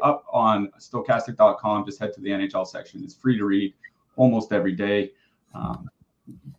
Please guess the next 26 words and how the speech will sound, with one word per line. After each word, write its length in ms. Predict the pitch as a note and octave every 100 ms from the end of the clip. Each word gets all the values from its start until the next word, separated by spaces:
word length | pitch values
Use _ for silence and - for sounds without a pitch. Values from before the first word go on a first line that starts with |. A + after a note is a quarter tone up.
| _ - -
three, 280 | - C3 C3
three 220 | C3+ C3+
and 80 | A#2
a 40 |
half 200 | A2+ G#2+
expected 420 | - C3 B2+ B2+
goals, 300 | A#2 B2 A2+
three 120 | A#2+ F#2
point 240 | A2+ G2+
four 220 | A2+ G#2
actual 280 | A2 A2 A#2
goals 200 | A2 G#2+
per 120 | G#2
sixty 320 | - A2 -
minutes 280 | G#2+ A2 G#2
at 100 | F#2+
five 180 | - G#2+
on 120 | G#2 G2
five, 240 | G2+ G2+
all 160 | F#2+ F#2+
on 160 | G2
the 60 | F#2+
top 260 | F#2+ F#2
power 220 | G2 F#2 F#2
play 200 | G#2+ G2+
unit. 400 | G2 G2 F#2